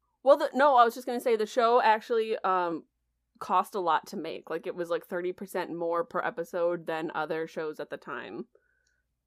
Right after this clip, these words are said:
Because, like, the Vice, as, if you're going undercover as, like, a drug dealer, you need to, like, be flashy and cool.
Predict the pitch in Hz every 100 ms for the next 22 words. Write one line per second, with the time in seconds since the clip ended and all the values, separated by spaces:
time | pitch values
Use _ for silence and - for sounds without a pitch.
0 | _ _ 196 214 180 170 165 - 170 170
1 | - - 185 175 170 - - _ _ -
2 | 165 185 214 190 - - _ 170 175 175
3 | 165 - - _ _ _ _ 226 202 202
4 | 208 196 185 175 175 180 180 170 160 147
5 | 151 151 147 156 170 160 151 147 147 151
6 | 156 117 143 143 - 151 139 135 - -
7 | 143 - - - -